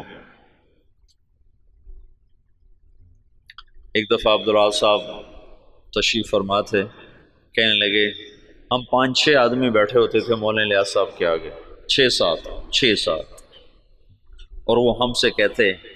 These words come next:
کہ بھائی، ساری دنیا میں جماعتیں بھیجنی ہیں، مشورہ دو، کیا کیا جائے؟ تو ہمیں خیال آتا کہ مولانا صاحب بیچارے کتنے پاگل دیوانے ہیں،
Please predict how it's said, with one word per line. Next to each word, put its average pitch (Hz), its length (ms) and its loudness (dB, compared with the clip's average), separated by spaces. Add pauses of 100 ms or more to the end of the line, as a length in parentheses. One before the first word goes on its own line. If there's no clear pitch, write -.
(400)
کہ 117 60 -4
بھائی، 120 200 -2
ساری 117 440 0
دنیا 107 380 0
میں 123 160 0
جماعتیں 90 500 -2
بھیجنی 107 480 -4
ہیں، 85 180 -8 (540)
مشورہ 165 460 4
دو، 139 180 4
کیا 127 260 2
کیا 107 300 0
جائے؟ 76 260 -8 (880)
تو 156 240 2 (640)
ہمیں 131 220 0 (120)
خیال 120 240 2
آتا 120 380 0
کہ 110 180 -2
مولانا 123 420 0
صاحب 120 340 0
بیچارے 113 340 0
کتنے 117 360 -2 (120)
پاگل 107 400 2
دیوانے 101 440 0
ہیں، 90 200 -2